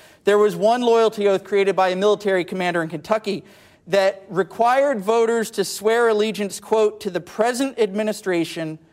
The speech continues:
and its laws." Another controversial one came out of Tennessee.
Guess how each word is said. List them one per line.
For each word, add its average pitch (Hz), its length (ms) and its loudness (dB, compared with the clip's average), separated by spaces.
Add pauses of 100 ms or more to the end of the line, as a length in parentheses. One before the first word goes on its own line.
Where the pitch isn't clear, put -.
(320)
and 165 160 -2
its 156 160 -8
laws." 156 760 -2 (1500)
Another 294 500 0
controversial 156 800 -2
one 143 340 -6 (220)
came 160 200 -8
out 151 140 0
of 151 100 -8
Tennessee. 143 600 -12